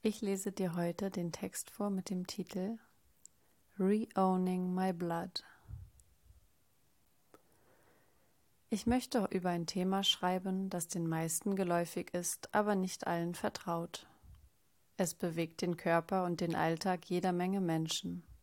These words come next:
mal als Einschränkung, mal als Geschenk und mal als Startpunkt für ein neues Leben.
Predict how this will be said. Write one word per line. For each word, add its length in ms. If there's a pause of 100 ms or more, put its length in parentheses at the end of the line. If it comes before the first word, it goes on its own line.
(340)
mal 260
als 240
Einschränkung, 840 (500)
mal 180
als 240
Geschenk 680
und 160
mal 240
als 180
Startpunkt 680
für 160
ein 160
neues 340
Leben. 420